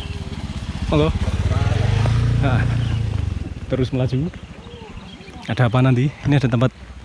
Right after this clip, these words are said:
Istirahat kayaknya. Monggo. Nah, itu dia. Monggo.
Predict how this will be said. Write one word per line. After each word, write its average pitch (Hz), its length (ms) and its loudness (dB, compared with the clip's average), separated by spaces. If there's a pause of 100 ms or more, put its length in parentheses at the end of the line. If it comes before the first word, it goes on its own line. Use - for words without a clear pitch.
(580)
Istirahat 135 320 4
kayaknya. 123 400 2 (3500)
Monggo. 139 240 4 (2000)
Nah, 131 160 2
itu 107 160 -2
dia. 107 240 -2 (2250)
Monggo. 151 240 4